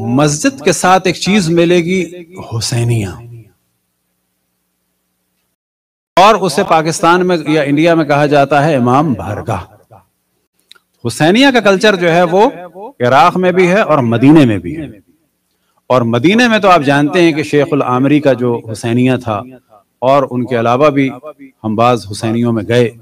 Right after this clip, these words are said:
कि जो हमारी हमेशा से ख्वाहिश थी कि काश जब हम जाएं तो वहां पर मोमिनीन के मोहल्ले में जाएं। हुसैनिया का जो असल कॉन्सेप्ट है कि जिसके बारे में एतराज किया जाता है कि शियों के यहाँ हुसैनिया है, मस्जिद नहीं है, तो हमें क्या जवाब देना है कि हमारे यहाँ मस्जिद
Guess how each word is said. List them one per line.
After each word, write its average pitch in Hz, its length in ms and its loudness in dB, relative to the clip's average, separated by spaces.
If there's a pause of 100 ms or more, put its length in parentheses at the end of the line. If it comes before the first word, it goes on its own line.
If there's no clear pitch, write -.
(140)
कि 120 360 -20
जो 101 120 -10
हमारी 107 300 -6
हमेशा 127 320 -2
से 127 120 -8
ख्वाहिश 113 300 -2
थी 120 120 -4
कि 104 160 -4
काश 117 280 0
जब 110 140 -4
हम 104 160 -6
जाएं 120 280 -2 (400)
तो 98 60 -14
वहां 104 220 -4
पर 113 140 -2
मोमिनीन 110 460 2
के 120 80 2
मोहल्ले 92 340 -6
में 82 120 -18
जाएं। 80 200 -20 (2750)
हुसैनिया 254 460 6
का 247 140 6
जो 214 120 4
असल 214 200 2
कॉन्सेप्ट 175 760 -2
है 175 160 0
कि 170 120 -4
जिसके 160 280 -4
बारे 147 240 2
में 165 100 0
एतराज 151 360 0
किया 151 180 0
जाता 135 280 0
है 156 100 2
कि 147 100 -6
शियों 151 300 -2
के 143 80 -8
यहाँ 143 120 -4
हुसैनिया 135 500 -2
है, 151 160 -2
मस्जिद 113 420 0
नहीं 90 240 -8
है, 85 120 -12
तो 110 140 -10
हमें 135 240 -2
क्या 160 140 2
जवाब 165 240 -4
देना 147 240 0
है 180 100 0
कि 165 140 -8
हमारे 104 440 -4
यहाँ 147 180 0
मस्जिद 98 640 -6